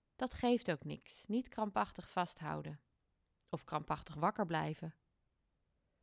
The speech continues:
Als je het lastig vindt je dromen te onthouden of om je droom op papier te formuleren, kan je je droom ook even inspreken in je telefoon.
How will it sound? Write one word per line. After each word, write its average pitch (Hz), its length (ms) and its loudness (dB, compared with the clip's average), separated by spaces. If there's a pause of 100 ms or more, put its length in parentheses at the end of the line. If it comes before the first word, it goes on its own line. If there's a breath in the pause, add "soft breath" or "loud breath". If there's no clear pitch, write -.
(580 soft breath)
Als 247 240 2
je 262 60 0
het 247 80 -6
lastig 285 460 2
vindt 226 300 2
je 226 100 0
dromen 220 380 6
te - 100 -4
onthouden 190 680 2 (560 loud breath)
of 226 220 2
om 226 200 0
je 226 80 2
droom 214 260 2
op 208 100 -2
papier 247 440 0
te 196 100 -6
formuleren, 170 760 -2
kan 233 200 4
je 233 60 4
je 220 100 2
droom 226 320 2
ook 233 100 -2
even 208 240 0
inspreken 160 720 -2
in 170 100 0
je 160 80 -2
telefoon. 160 680 -2